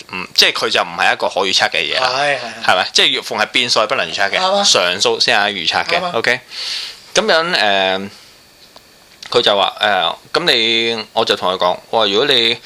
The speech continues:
Speaker 1: 信嘅話，你又唔使問嘅喎。
Speaker 2: 啊。
Speaker 1: 點解呢？因為你去到嗰度嘅時候呢，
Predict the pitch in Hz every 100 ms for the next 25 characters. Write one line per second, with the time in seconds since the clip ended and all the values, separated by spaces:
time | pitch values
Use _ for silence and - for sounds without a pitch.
0 | - - - 120 113 101 95 101 87 101
1 | 113 107 85 82 80 - - - 120 -
2 | - - 139 151 139 147 - 226 202 120
3 | 123 120 113 110 139 90 92 - 82